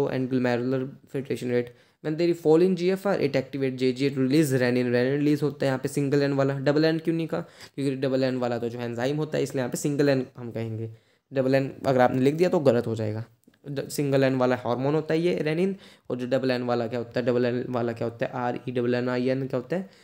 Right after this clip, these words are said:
हमने जो चैप्टर नंबर सिक्सटीन में पढ़ा था, एंजाइम होता है जो मिल्क प्रोटीन्स में जो है यहाँ पे है, जो मिल्क पे जो है एक्टिवेट होता है, मतलब उस पे जो है एक्शन करता है। This stimulate the glomerular blood flow, thereby bringing back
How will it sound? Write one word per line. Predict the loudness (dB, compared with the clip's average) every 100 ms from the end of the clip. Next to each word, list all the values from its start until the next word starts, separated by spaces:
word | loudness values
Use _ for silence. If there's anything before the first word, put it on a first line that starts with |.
| -20 -10
हमने | -6 -6
जो | -4
चैप्टर | -4 -2
नंबर | -2
सिक्सटीन | -2 -4 -2
में | -2 0
पढ़ा | 0
था, | 0
एंजाइम | 0 0 0
होता | -2 -4
है | -6 -8 -12 _ _ _ _
जो | -10 -4
मिल्क | -2 0
प्रोटीन्स | 0 2 0 -4 -10
में | -10
जो | -6
है | -2
यहाँ | -2 -2
पे | -2
है, | -4 -10 -12
जो | -8 -2
मिल्क | 0 0 -2 _
पे | -4
जो | -4
है | -4 -6 -10 _ _ -16
एक्टिवेट | -8 -4 -2 -4
होता | -6 -10
है, | -14 -10
मतलब | -6 -2
उस | -2 -2
पे | -4
जो | -2
है |
एक्शन | -4 -4 -6
करता | -4 -6 -6
है। | -10 -14 _ _ _ _ _
This | -6 -2
stimulate | -2 0 0 -2 -2
the | 0
glomerular | 0 2 2 0 0
blood | -2 -2
flow, | -2 -2 -4 -4
thereby | -4 -2 -2 -2 -4 -12 _ -6
bringing | -4 -2 0
back | -2